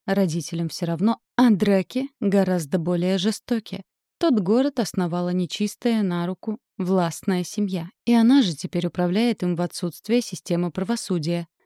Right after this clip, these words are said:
Нет, это тоже неверно. Там есть система правосудия, но она состоит из трех нахальных и безжалостных восемнадцатилетних парней. Три брата, неродные по крови. Каждый из них был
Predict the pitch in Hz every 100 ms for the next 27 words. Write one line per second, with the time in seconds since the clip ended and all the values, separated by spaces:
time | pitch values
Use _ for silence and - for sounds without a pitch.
0 | _ _ 214 220 180 - - _ - 202
1 | 190 - 185 156 175 170 165 170 170 175
2 | - _ _ 202 180 - _ 196 202 277
3 | 170 - - _ - 175 - 170 165 165
4 | - 175 180 175 160 165 165 170 180 180
5 | 180 - 165 190 - - - 185 160 -
6 | 170 - 170 170 202 - _ _ _ 214
7 | 165 160 139 160 196 202 - 156 - 151
8 | - 170 165 - 175 175 170 - 170 -
9 | 190 196 170 156 _ _ _ _ _ 269
10 | 285 220 180 165 - 185 - - 180 170
11 | 160 151 170 175 - 170 170 170 160 165
12 | - _ _ _ - 190 170 147 175 202
13 | 233 214 233 233 - _ _ _ _ -
14 | 160 170 185